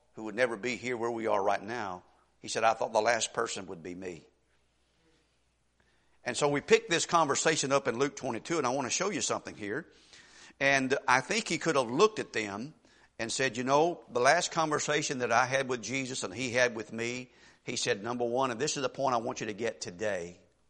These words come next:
He said, "Jesus tried to warn me."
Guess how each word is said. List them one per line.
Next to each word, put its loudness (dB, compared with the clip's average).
He -8
said, 2
"Jesus -4
tried 2
to -16
warn -6
me." -12